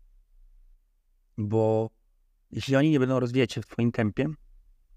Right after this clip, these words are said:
a twoje tempo będzie coraz szybsze, to stracisz wspólne tematy, stracisz też wspólny po prostu czas spędzania. No bo jeśli do tej pory na przykład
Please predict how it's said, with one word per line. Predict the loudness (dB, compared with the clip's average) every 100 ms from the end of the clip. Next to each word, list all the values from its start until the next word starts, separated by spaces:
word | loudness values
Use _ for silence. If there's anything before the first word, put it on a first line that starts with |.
| -20 -20 -20 -20 -20 -20 -20 -20 -20 -20 -16
a |
twoje | -2 0 2
tempo | 0 0
będzie | -2 -4
coraz | -6 -8 -6
szybsze, | -8 -6 -8 -10 _ -20 _ _ -20 -20 _ _ -20 -20 _ _ _ -14
to | -6 -6
stracisz | -6 0 2 2 -2 -2 -2 -2 -6 -10 -12 _ -20 -20 -20 _
wspólne | -16 -4 0 0
tematy, | 0 0 -2 -2 -6 -8 -18 _ -20 _ _ _ _ -20
stracisz | -6 -4 -4 -6
też | -6 -6
wspólny | -6 -2 0 0
po | -4
prostu | -6 -6 -6
czas | -6 -6 -8
spędzania. | -8 -4 0 0 -2 -6
No | -4
bo |
jeśli | -4 -4 -6 -6 -14 _ -20 -20 _ _ -20 _ -8
do | -6
tej | -2 -4
pory | 0 2 4
na | 2
przykład | -2 -6 -6 -6 -10